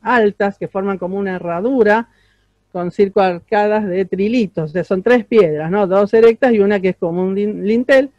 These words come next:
eh, que miran al noreste. Y a su vez, rodeada por el círculo, círculo de dinteles de cuatro metros y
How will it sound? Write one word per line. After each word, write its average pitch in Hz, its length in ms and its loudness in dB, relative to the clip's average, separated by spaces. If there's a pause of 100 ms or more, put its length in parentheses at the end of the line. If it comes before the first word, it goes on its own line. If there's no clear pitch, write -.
(680)
eh, 208 180 6
que 240 120 6
miran 254 280 4
al 220 120 2
noreste. 151 600 -4 (680)
Y 285 140 0
a 311 100 4
su 330 140 -4
vez, 214 240 2 (160)
rodeada 214 460 2
por 165 140 -4
el 165 100 -4
círculo, 214 500 -2
círculo 226 380 -2
de 226 100 0
dinteles 254 460 -2
de 214 340 4
cuatro 214 300 -2
metros 202 560 -6
y - 100 -18